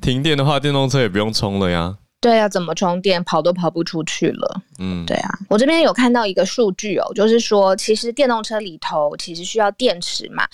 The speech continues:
Speaker 2: 那里面美国到底会跟谁来合作，就变成很重要的一件事情。那台湾有一个很强劲的竞争的对手是南韩，放在的是电池这件事。说二零二五年南韩的电池公司，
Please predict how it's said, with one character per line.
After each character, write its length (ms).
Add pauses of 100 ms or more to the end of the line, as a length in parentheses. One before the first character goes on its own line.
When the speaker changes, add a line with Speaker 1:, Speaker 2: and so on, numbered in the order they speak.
(260)
Speaker 2:
那 140
里 220
面 280
美 180
国 140
到 180
底 120
会 140
跟 200
谁 220
来 180
合 260
作， 260
就 100
变 200
成 160
很 160
重 220
要 200
的 100
一 140
件 200
事 220
情。 320
那 380
台 220
湾 180
有 100
一 80
个 140
很 300
强 320
劲 280
的 280 (240)
竞 220
争 220
的 80
对 240
手 220
是 140
南 280
韩， 260 (380)
放 320
在 180
的 120
是 180
电 240
池 300
这 100
件 180
事。 280 (280)
说 200
二 160
零 220
二 220
五 200
年 320
南 260
韩 280
的 120
电 240
池 160
公 260
司， 320